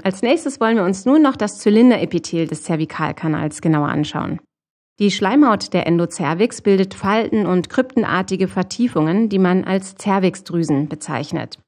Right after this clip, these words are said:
Falten und Krypten werden von einschichtigem zylindrischem Epithel bedeckt. Die Zellen haben runde Kerne am basalen Zellpol.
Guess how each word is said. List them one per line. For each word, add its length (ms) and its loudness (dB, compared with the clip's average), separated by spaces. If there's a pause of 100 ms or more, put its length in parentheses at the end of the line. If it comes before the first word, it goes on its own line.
(500)
Falten 420 2
und 300 2
Krypten 440 2
werden 260 2
von 180 2
einschichtigem 800 0
zylindrischem 640 4
Epithel 520 -2
bedeckt. 520 -8 (480)
Die 80 -4
Zellen 480 0
haben 260 2
runde 320 6
Kerne 400 0
am 160 2
basalen 460 0
Zellpol. 640 -6